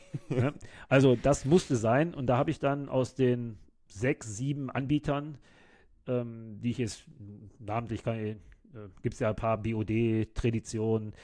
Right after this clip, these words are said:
Tolino Media, ähm, ePubli. Das sind jetzt so die vier, die mir hauptsächlich einfallen, die sicherlich den, wahrscheinlich den größten Marktanteil haben,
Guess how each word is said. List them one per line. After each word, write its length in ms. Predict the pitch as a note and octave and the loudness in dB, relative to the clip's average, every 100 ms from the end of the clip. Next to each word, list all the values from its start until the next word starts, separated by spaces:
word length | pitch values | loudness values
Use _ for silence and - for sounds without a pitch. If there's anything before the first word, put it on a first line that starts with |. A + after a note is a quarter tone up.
| - | 0
Tolino 320 | C3 A#2+ A#2 | 4 4 4
Media, 560 | A2 A#2+ A2 A2 G#2+ G#2 - - - - | 4 6 6 6 4 2 -4 -20 -16 -6
ähm, 160 | G2+ - | -6 2
ePubli. 600 | C#3 - B2 A2 A2+ A2+ _ _ _ | 2 2 0 0 -2 -2 _ _ _
Das 140 | G#2+ | -8
sind 100 | B2 | -4
jetzt 160 | A#2 G2+ | -6 -2
so 80 | A#2 | -2
die 160 | G#2+ | -2
vier, 260 | G#2 C3 B2+ | -2 0 0
die 120 | A2+ | 0
mir 180 | G#2+ F#2+ | -2 -2
hauptsächlich 500 | A2+ - B2+ A#2+ A#2+ | -4 -2 -4 -4 -2
einfallen, 560 | A#2 A#2 B2 A2+ A2+ G#2 - _ - | -4 -2 -4 -4 -6 -12 -20 _ -6
die 80 | |
sicherlich 340 | G#2 A2 A#2 G#2+ | -4 -2 -4 -4
den, 240 | A2 G2+ | -8 -8
wahrscheinlich 320 | F#2+ G#2+ A2 | -8 -8 -8
den 100 | G#2+ | -10
größten 320 | F#2+ A2+ - G2+ | -6 -6 -6 -8
Marktanteil 480 | G2 A#2 A#2 A#2 | -8 -6 -8 -6
haben, 240 | G#2+ A#2 | -4 -4